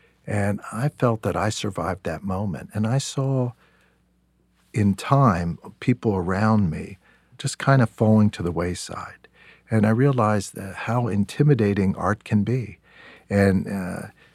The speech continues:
and it should really just be the opposite. So I, I, I survived that. And from that moment, I always wanted to have a connection with art that not only could empower myself,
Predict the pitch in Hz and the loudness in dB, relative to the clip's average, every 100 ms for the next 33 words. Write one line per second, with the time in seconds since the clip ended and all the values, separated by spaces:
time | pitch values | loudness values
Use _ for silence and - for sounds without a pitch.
0 | _ - 113 107 113 - 131 107 117 117 | _ -2 0 2 0 2 2 6 6 6
1 | 101 95 92 - 92 76 76 71 76 - | 4 2 -2 -2 -4 -4 -4 -6 -8 -12
2 | - - - 101 101 113 107 110 117 139 | -14 -14 -6 -4 -4 -4 -6 -2 2 2
3 | - 123 120 101 95 92 101 104 98 98 | 4 0 2 -2 -2 -2 -2 -2 -2 -2
4 | 95 95 - 101 117 117 101 110 113 92 | -2 -8 -2 2 4 2 2 4 4 4
5 | 82 95 113 110 98 92 98 101 92 - | 0 0 2 2 0 -2 0 2 0 -4
6 | - - _ _ _ - 95 92 90 90 | -18 -20 _ _ _ -2 0 0 0 0
7 | 90 - 92 113 - - 95 76 - - | 0 0 2 2 2 2 2 0 -6 -6
8 | 76 - 78 80 92 95 101 90 87 78 | -6 -6 -6 -6 -4 -4 -2 -2 -4 -4
9 | - 80 69 - 92 85 80 67 67 - | -4 -4 -6 0 2 2 -2 -4 -8 -4
10 | 117 82 - | -4 -4 -8